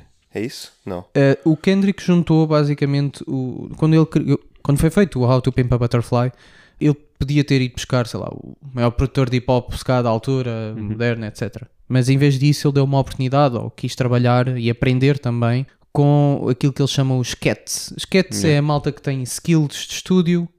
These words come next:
Speaker 2: malta que tá sempre basicamente com disponibilidades para fazer, tipo, certos certos de músicas, ahm, na zona de Los Angeles.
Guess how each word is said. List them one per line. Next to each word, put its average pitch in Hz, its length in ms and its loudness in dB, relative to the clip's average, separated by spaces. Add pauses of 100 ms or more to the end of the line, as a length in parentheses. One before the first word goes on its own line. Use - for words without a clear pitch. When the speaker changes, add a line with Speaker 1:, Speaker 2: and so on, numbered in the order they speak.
(120)
Speaker 2:
malta 135 460 -4
que 127 560 -6
tá 117 200 -6
sempre 120 300 -12
basicamente 117 640 -10
com 113 340 -14
disponibilidades 127 760 -4
para 123 160 -6
fazer, 117 360 -10
tipo, - 180 -18
certos - 400 -10
certos - 420 -12
de 131 60 -14
músicas, 131 680 -6 (560)
ahm, 127 760 2
na 151 160 6
zona 151 240 4
de 143 100 0
Los 151 180 4
Angeles. 131 480 2